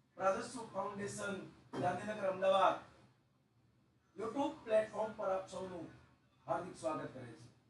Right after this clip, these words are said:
આપ સૌને અમે આવકારીએ છીએ. મારી બાજુ મિત્રો ચિંતન જાની સર, જી પી એસ સી, યુ પી એસ સી ની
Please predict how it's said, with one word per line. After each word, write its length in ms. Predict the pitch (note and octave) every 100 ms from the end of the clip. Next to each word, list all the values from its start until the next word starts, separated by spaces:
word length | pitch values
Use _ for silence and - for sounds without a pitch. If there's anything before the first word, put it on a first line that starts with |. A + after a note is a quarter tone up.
| _
આપ 180 | - -
સૌને 260 | A3+ A#3+ B3
અમે 120 | A#3+
આવકારીએ 500 | A3+ - A#3+ B3 A#3
છીએ. 300 | A#3 - - - - _ _ _ F3
મારી 180 | G3
બાજુ 300 | G#3 A3 C4
મિત્રો 540 | B3+ - B3+ C4 - - - - _ _ _ _ _ _ _ _
ચિંતન 420 | A3 A#3+ B3 A#3
જાની 300 | A3+ A3 C4
સર, 240 | - - - - - - - - _ _ _ _ - _ _ _ _
જી 80 | D#4+
પી 100 | D#4+
એસ 180 | A3 G#3+
સી, 140 | C4+
યુ 80 | A#3+ -
પી 80 | A#3+
એસ 180 | A#3+ C4
સી 120 | C4
ની 400 | C4+ C4+ C4